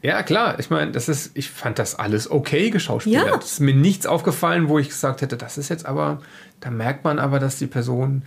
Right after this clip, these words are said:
Speaker 1: und sowas fällt mir auf, ne? Also
Speaker 2: Mhm.
Speaker 1: bei Doctor Who gucken oder sowas zum Beispiel,
Speaker 2: Mhm.
Speaker 1: hab ich schon, guck mal, ich glaub, die, die,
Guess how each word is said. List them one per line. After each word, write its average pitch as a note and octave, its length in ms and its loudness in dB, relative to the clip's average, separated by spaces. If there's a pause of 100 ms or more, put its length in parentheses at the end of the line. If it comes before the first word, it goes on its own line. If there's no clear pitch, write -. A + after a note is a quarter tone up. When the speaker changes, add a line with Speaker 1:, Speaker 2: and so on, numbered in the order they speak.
(240)
Speaker 1:
und B2+ 100 2
sowas B2+ 220 4
fällt D3 220 0
mir A2 140 0
auf, - 220 -4
ne? A#2+ 80 0
Also A#2+ 160 4
Speaker 2:
Mhm. G3 140 6
Speaker 1:
bei B2 160 4 (180)
Doctor A#2 300 0
Who D#3+ 80 2
gucken D#3+ 280 -6
oder A#2+ 140 -4
sowas A#2+ 260 -8
zum G2 140 -6
Beispiel, - 300 -4
Speaker 2:
Mhm. G3+ 60 4
Speaker 1:
hab - 60 2
ich - 100 -4
schon, D#3 160 -4 (120)
guck B3+ 180 -8
mal, - 120 -6
ich - 100 -16
glaub, - 240 -12
die, - 260 -6
die, - 180 -16